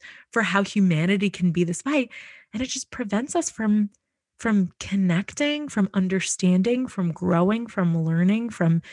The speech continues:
being the best v-,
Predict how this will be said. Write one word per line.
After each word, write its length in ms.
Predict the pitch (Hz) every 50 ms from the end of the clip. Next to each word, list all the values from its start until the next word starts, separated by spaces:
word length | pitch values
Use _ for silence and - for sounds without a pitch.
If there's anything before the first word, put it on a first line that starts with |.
| - - - - _ _ _ _ _ _ _
being 520 | - 175 156 165 175 190 208 226 240 220 -
the 80 | - 175
best 640 | 151 - - 151 151 180 214 - - - - - - _ _ _ -
v-, 260 | 190 175 160 156 170